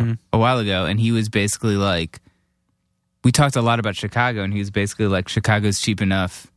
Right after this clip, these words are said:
Speaker 2: especially compared to New York, where, like,
Speaker 1: Right.
Speaker 2: you can be an artist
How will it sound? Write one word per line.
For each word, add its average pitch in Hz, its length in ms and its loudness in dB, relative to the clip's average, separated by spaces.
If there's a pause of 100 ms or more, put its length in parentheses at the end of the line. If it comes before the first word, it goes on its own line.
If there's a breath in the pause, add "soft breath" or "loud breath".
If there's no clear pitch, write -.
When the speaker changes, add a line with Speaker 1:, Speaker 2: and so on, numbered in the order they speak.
(140)
Speaker 2:
especially 113 380 0
compared 104 240 -4
to 104 80 -8
New 95 100 -4
York, 113 300 -2
where, 95 120 0
like, 90 180 2
Speaker 1:
Right. 107 300 -2
Speaker 2:
you 110 160 2
can 104 200 2
be 117 140 0
an 107 100 -4
artist 92 560 -6